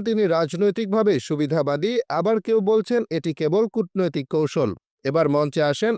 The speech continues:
আরেক জনপ্রিয় নায়িকা পরিমণি। অপু বিশ্বাসের ওই ঘটনাকে কেন্দ্র করে তিনি তার ভেরিফাইড Facebook পেজে একটা কড়া স্ট্যাটাস দেন। তিনি লেখেন,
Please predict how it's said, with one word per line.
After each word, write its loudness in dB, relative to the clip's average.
আরেক 0
জনপ্রিয় 0
নায়িকা 0
পরিমণি। 2
অপু 0
বিশ্বাসের 2
ওই 2
ঘটনাকে -2
কেন্দ্র -2
করে 0
তিনি 0
তার 0
ভেরিফাইড 0
Facebook 0
পেজে 2
একটা -2
কড়া 4
স্ট্যাটাস -2
দেন। 0
তিনি -2
লেখেন, 0